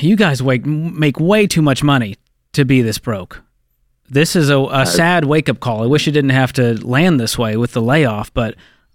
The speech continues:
Speaker 1: I hope this is your "I've had it" moment, where you guys start looking at these numbers and you're scared. And that's a good thing because it means you're never gonna be in this position again.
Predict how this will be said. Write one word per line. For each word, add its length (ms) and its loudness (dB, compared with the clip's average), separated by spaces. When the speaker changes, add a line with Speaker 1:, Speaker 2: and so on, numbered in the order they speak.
Speaker 1:
I 120 2
hope 260 2
this 200 0
is 120 0
your 120 4
"I've 140 0
had 200 0
it" 40 -2
moment, 360 -8
where 120 0
you 80 4
guys 160 2
start 140 0
looking 180 0
at 60 2
these 140 2
numbers 440 2
and 220 0
you're 160 2
scared. 480 -2
And 160 2
that's 140 2
a 40 0
good 240 2
thing 260 0
because 280 0
it 60 0
means 280 2
you're 160 2
never 260 0
gonna 140 0
be 120 2
in 80 2
this 120 0
position 400 -2
again. 340 -4